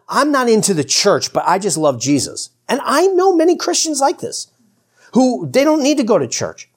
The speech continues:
"I don't need the church. I just love Jesus." And that's dangerous turf.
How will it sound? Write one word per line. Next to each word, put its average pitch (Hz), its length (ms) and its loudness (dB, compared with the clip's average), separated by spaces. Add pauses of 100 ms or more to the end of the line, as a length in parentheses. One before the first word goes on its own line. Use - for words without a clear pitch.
(720)
"I 240 60 0
don't 302 200 0
need 277 220 0
the 202 80 2
church. - 480 0 (140)
I 190 200 0
just 180 240 0
love 160 320 -2
Jesus." 185 600 -2
And 165 200 -2
that's 226 220 -4
dangerous 175 1040 0 (140)
turf. - 480 -4